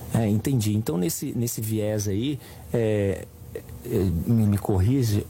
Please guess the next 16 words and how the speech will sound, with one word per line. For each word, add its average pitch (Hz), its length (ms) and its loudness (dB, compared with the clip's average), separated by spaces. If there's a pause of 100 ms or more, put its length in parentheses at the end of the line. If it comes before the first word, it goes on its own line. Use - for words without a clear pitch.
se - 200 -4
eu 95 40 2
estiver 98 340 0
enganado, 98 580 0
no 131 80 0
budismo, 139 460 2
então, 131 220 0
não 131 160 2
teria, 110 300 2
por 107 160 0
exemplo, 107 680 2
o 101 40 -2
que - 120 -2
tem 113 280 0
no 98 160 2
cristianismo, 101 1040 0